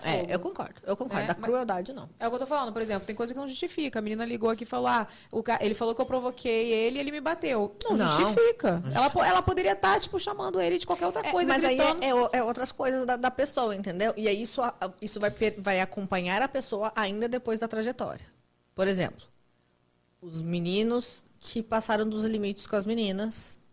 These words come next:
Speaker 1: nesses realities. Nego do Borel, Pyong, Patrix, todas essas pessoas.
Speaker 2: Então, ela lembra de todo <laughs> mundo, Renato. Eu gosto da Ju porque ela lembra. Eu, eu já nem lembrava mais, mas eu
Speaker 1: Entendeu?
Speaker 2: lembro.
Speaker 1: É,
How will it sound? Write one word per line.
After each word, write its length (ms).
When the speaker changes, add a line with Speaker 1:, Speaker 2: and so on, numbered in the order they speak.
Speaker 1:
nesses 300
realities. 680
Nego 160
do 80
Borel, 580
Pyong, 720
Patrix, 840
todas 240
essas 220
pessoas. 160
Speaker 2:
Então, 100
ela 100
lembra 220
de 80
todo 240
<laughs> 160
mundo, 260
Renato. 460
Eu 100
gosto 140
da 100
Ju 100
porque 120
ela 140
lembra. 560
Eu, 180
eu 60
já 120
nem 120
lembrava 480
mais, 120
mas 160
eu 100
Speaker 1:
Entendeu? 260
Speaker 2:
lembro. 240
Speaker 1:
É, 40